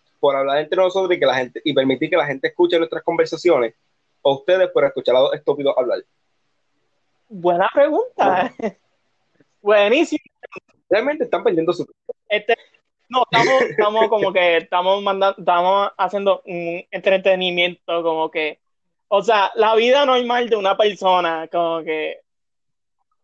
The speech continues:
Speaker 2: y no me voy a tirar la vida, mi vida
Speaker 1: Pero real-
Speaker 2: social, porque esto, eso está, fíjate, no voy a estar que está por el piso, hay, hay personas peores, pero por ejemplo, este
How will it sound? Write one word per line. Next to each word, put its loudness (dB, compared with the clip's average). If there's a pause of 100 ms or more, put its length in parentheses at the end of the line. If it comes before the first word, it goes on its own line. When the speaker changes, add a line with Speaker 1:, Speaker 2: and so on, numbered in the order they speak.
(960)
Speaker 2:
y 0
no 4
me 4
voy 4
a 4
tirar 2
la 2
vida, 2 (360)
mi -2
vida 2
Speaker 1:
Pero 6
real- 2
Speaker 2:
social, 0
porque -8 (100)
esto, -2
eso 0
está, -2 (160)
fíjate, 0
no -4
voy 0
a 0
estar -2
que 0
está -2
por 0
el 0
piso, -8
hay, -2 (140)
hay 0
personas -2
peores, 0
pero -2 (4000)
por 2
ejemplo, 2
este 0